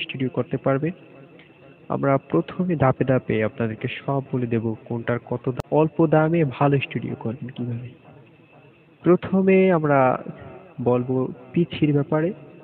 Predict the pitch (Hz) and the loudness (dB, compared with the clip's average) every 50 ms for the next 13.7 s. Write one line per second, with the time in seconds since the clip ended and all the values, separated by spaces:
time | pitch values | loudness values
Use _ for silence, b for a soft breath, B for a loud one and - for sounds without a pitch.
0 | B B B B B B - - - 131 120 123 - 127 127 - - 143 151 180 | B B B B B B -10 -4 -2 -2 -2 -2 -4 -4 -4 -2 -2 -2 -2 -4
1 | - - - - - - 147 - - - 127 123 123 120 120 117 - - - - | -6 -12 -20 -14 -10 -8 -8 -8 -8 -8 -6 -4 -4 -2 -2 -4 -4 -6 -10 -16
2 | - - - - - - - 131 131 135 131 131 131 - - - - 139 143 143 | -20 -20 -20 -20 -12 -4 -2 0 2 2 2 0 0 -2 -4 0 2 2 2 2
3 | 147 151 151 147 - - - - 139 120 123 120 120 117 117 113 - - - - | 2 2 2 0 -2 -4 -6 -6 -4 0 0 2 2 0 0 -2 -6 -12 -20 -20
4 | - - - - - - - - - - - 131 120 127 131 131 127 131 143 151 | -20 -20 -20 -20 -20 -20 -20 -20 -14 -6 -2 0 2 4 4 4 4 2 2 0
5 | 147 - - - 170 170 165 170 180 180 196 - - 131 131 - - - 180 180 | 0 -2 -6 -4 -4 -2 0 0 0 -2 -2 -6 -14 -20 -20 -20 -20 -20 -20 -20
6 | - 123 127 131 131 131 135 143 - - - _ - - - _ - - - _ | -20 -20 -20 -20 -20 -20 -20 -20 -20 -20 -20 _ -20 -20 -20 _ -20 -20 -20 _
7 | _ _ - 156 151 147 - - 147 139 143 143 143 139 139 139 139 139 - - | _ _ 0 0 0 0 2 0 0 2 4 4 6 6 6 4 4 2 0 0
8 | 143 135 135 131 123 - - - - - - - - - - - - - - - | 2 2 2 2 0 -2 -8 -16 -20 -20 -20 -20 -20 -20 -20 -20 -20 -20 -20 -20
9 | - - - - - - _ - 180 190 185 - 208 202 196 196 185 - - - | -20 -20 -20 -20 -20 -10 _ 0 2 2 2 2 0 2 2 2 2 -2 -4 0
10 | 180 190 208 208 196 - 143 127 117 - - - - - - - - - - - | 2 4 4 4 2 2 2 2 2 0 -4 -12 -16 -18 -20 -20 -20 -20 -20 -8
11 | - - 165 170 - - 180 170 160 135 135 143 147 - - - - - 190 202 | -2 0 0 0 2 0 0 0 0 0 0 0 0 -2 -6 -12 -6 -4 -4 -4
12 | - - - - - 147 135 127 127 123 - 139 135 127 135 131 123 123 123 123 | -4 -8 -12 -10 -4 -2 0 0 0 -2 -4 -4 -4 -2 0 0 0 2 0 0
13 | 117 - - 127 131 123 120 - - 143 147 160 - | 0 -2 -2 -2 -2 -2 -4 -6 -8 -8 -6 -6 -6